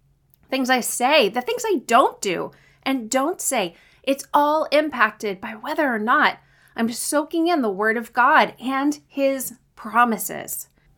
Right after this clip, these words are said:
Because honestly, I feel like the promises I get from the Lord, sometimes they're so real, they're visible, I can see them, they're right in front of my face. And then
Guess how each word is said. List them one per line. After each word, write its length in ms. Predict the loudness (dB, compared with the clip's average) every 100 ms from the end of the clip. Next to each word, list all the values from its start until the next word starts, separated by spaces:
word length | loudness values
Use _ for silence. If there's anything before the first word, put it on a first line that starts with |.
| _ _ -2
Because 120 | 0
honestly, 420 | 0 0 0 -2
I 80 | -4
feel 280 | -4 -6 -4
like 200 | -4 -4
the 80 | -10
promises 640 | -6 -4 -2 -4 -4 -4
I 120 | -4
get 360 | 0 0 0 -4 _ _
from 240 | -6 -2 -2
the 100 | -4
Lord, 460 | -4 -2 -4 -8 -12 _ _ -8
sometimes 460 | 0 2 4 2
they're 180 | 2 -2
so 640 | -4 -10 -4 0 2 2
real, 420 | 2 2 4 4
they're 160 | 2 -4
visible, 680 | -6 -2 0 2 2 2 0
I 100 | -2
can 160 | -4
see 240 | -8 -8 -6
them, 220 | -6 -6
they're 100 | -8
right 240 | -6 -6 -6
in 80 |
front 440 | -12 -12 -10 -10 -12
of 160 | -12
my 200 | -10 -10 -12 -18 -4
face. 440 | -4 -4 -8 -10
And 180 | -10 -12
then 280 | -8 -8 -8